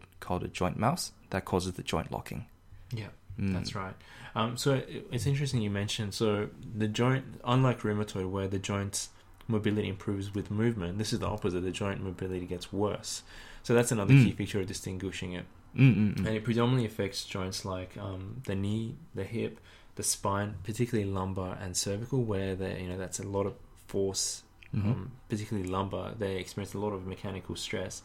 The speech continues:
Speaker 1: Mm.
Speaker 2: Joints of the hand may be affected as well, so distal interpharyngeal joints, proximal interpharyngeal joints, and the thumb bones as well.
Speaker 1: Yep.
Speaker 2: Um, so it can affect a number of joints,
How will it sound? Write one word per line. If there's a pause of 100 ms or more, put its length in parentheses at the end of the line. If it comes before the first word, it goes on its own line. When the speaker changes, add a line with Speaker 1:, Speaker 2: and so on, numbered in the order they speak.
Speaker 1:
Mm. (600)
Speaker 2:
Joints
of
the
hand
may
be
affected
as
well,
so
distal
interpharyngeal
joints,
proximal
interpharyngeal
joints,
and
the
thumb
bones
as
well.
Speaker 1:
Yep. (380)
Speaker 2:
Um, (200)
so
it
can
affect
a
number
of
joints,